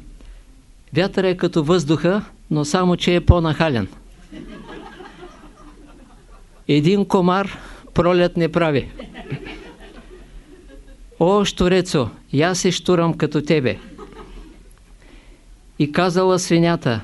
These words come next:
"Не обиждайте тинята, тя ми е светинята."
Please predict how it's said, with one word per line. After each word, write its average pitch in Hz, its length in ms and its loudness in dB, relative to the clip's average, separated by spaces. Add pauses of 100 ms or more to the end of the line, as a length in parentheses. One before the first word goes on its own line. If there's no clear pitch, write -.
(180)
"Не 135 140 4
обиждайте 165 720 2
тинята, 175 600 2 (580)
тя 147 180 0
ми 147 160 4
е 147 60 0
светинята." 139 680 0